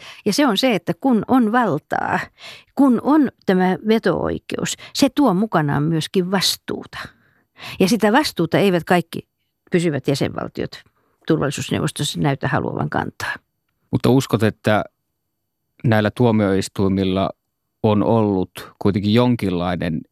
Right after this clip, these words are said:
Speaker 2: ennaltaehkäisevä vaikutus, että, että jos joku diktaattori miettii, että teenkö nyt tässä kansanmurhan vai en,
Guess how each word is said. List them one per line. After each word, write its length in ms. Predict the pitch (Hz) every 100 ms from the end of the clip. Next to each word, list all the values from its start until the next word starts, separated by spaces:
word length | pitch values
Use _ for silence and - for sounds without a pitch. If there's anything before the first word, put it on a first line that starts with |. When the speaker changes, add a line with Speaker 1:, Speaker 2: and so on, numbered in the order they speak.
| -
Speaker 2:
ennaltaehkäisevä 1000 | 107 95 90 87 76 95 - 110 87 90
vaikutus, 640 | 95 92 87 82 57 - -
että, 320 | 90 - - - 62
että 180 | -
jos 100 | 95
joku 280 | 101 98 98
diktaattori 600 | 110 104 - 95 - 87
miettii, 480 | 95 101 92 _ 78
että 280 | 73 - - - _
teenkö 300 | 104 98 92
nyt 120 | 87 -
tässä 300 | 90 - - _ _ _ _ _
kansanmurhan 640 | - 95 92 82 90 95 85
vai 220 | 85 71
en, 140 | 98